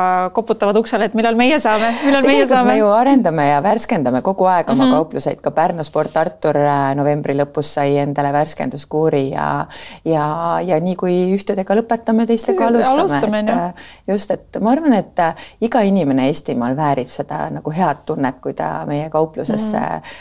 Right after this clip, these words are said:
Speaker 2: äh, sisse astub ja, ja seda nagu, seda kogemust saab, sest tegelikult, äh, ehted ja kellad ja kogu see,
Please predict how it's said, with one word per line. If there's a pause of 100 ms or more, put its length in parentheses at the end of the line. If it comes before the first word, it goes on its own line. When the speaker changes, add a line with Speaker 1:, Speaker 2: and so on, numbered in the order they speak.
(160)
Speaker 2:
äh,
sisse
astub
ja, (280)
ja
seda
nagu,
seda
kogemust
saab,
sest
tegelikult,
äh, (360)
ehted
ja
kellad
ja
kogu
see,